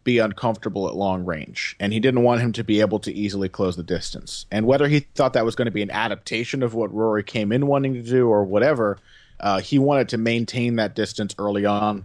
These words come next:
rather than pressuring, as he, as he told you he had intended to do. And so that southpaw stance against an orthodox fighter, because we know Rory's not really comfortable changing stances. He tried some weird stuff, changed, like, Gennady Golovkin style shifts into the pocket and bizarre things, but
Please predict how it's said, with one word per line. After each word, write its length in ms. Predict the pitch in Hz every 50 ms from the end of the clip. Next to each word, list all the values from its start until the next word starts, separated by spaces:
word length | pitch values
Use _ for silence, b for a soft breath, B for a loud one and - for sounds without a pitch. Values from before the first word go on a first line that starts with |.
| - _ -
rather 200 | 123 123 123 123
than 180 | 117 117 107
pressuring, 460 | - - 123 110 101 - 113 107 95 95
as 140 | 92 87
he, 100 | 92 95
as 240 | - 98 101 95 90
he 260 | 95 101 95 107 117
told 300 | 107 - 113 101 98 87
you 140 | 98 101 98
he 240 | 87 101 98 92 87
had 160 | 90 95 92
intended 460 | 95 90 87 - 101 101 92 87 78
to 100 | - -
do. 200 | - - 67 - - _ b b b b b b b b b
And 160 | b 104 107
so 160 | - 139 127 113
that 220 | 135 - - -
southpaw 500 | - - 147 160 160 - - 180 160 147
stance 480 | - - - 151 147 139 120 113 - -
against 260 | 104 117 110 - 113
an 40 | -
orthodox 640 | - 113 123 120 - 131 123 120 120 117 113 -
fighter, 300 | - - - 117 107 107
because 240 | 98 110 104 113 113
we 80 | 120 139
know 160 | 135 139 135
Rory's 400 | 127 123 151 151 147 131 113 -
not 180 | 113 107 104 - -
really 220 | 110 110 107 107
comfortable 440 | 107 - 110 104 - 110 98 104 104
changing 380 | - - 101 101 95 95 95 92
stances. 560 | - 117 117 117 113 - 117 113 110 - - B B B B B B
He 80 | B 147
tried 320 | - - 160 185 170 135
some 160 | - 113 110
weird 260 | 110 110 104 101 95 -
stuff, 300 | - - 95 95 - -
changed, 260 | - 113 104 98 98
like, 200 | 98 98 90 90
Gennady 380 | - 104 104 104 113 113 110
Golovkin 460 | 101 107 101 104 110 107 - - 113 107
style 520 | - - 107 107 107 104 104 104 104 - B B B B B B B B B B
shifts 560 | - - - - 135 139 - - - - -
into 280 | - 123 127 123 131
the 80 | 107 107
pocket 520 | 104 - 120 117 123 - - 131 127 -
and 340 | 110 110 107 107 98 87 139
bizarre 380 | 127 120 107 117 110 113 113 107
things, 360 | - - 107 101 101 104 -
but 300 | 98 110 120 113 110 -